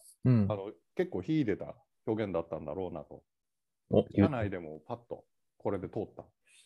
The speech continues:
Speaker 1: 言っちゃいましたね。あ、じゃあ、社内、社内は通してないとは思うんですけど、はい。
Speaker 2: そうなのかな。なんかこう、そうだな、なんとかプロジェクトとかってやるときっ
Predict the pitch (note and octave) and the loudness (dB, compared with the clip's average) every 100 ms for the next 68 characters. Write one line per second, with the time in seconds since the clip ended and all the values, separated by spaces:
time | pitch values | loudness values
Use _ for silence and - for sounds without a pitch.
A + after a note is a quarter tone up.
0 | _ - - G#2+ A2 - - - - F2+ | _ -4 2 4 4 4 0 0 2 4
1 | F#2 G2 - - D4 C#4+ - - - - | 6 6 6 6 8 8 6 -4 0 8
2 | C3+ F2+ B2+ - A2+ F#2 F2 F#2 F2 - | 8 10 8 8 8 8 8 8 6 2
3 | - F#2+ E2+ - - E2+ E2+ - - D#2 | 2 2 2 -6 -4 -2 -2 -4 -8 -8
4 | - - A2 E2+ E2 E2+ D#2+ G2 D#3 B2+ | -6 -4 -4 -4 -8 -10 -8 -6 -4 -2
5 | F2+ A2+ G#2 G#2 - - - - - _ | 0 0 2 0 -4 -20 -20 -20 -20 _
6 | _ _ _ _ G#2 F#2 F2+ F2+ F#2 G2 | _ _ _ _ -4 -4 -4 -6 -6 -4
7 | G#2 G#2 G2+ G2 _ B2 C3+ E3+ G3 G#3 | -4 -4 -4 -6 _ -4 -2 -2 -2 -2
8 | G3+ G#3 F#3+ - - F2 F2+ E2+ F2 - | 0 0 0 -2 -2 -2 -4 -8 -10 -8
9 | E2+ F2 F#2+ G#2+ C3 | -6 -4 -4 -4 -6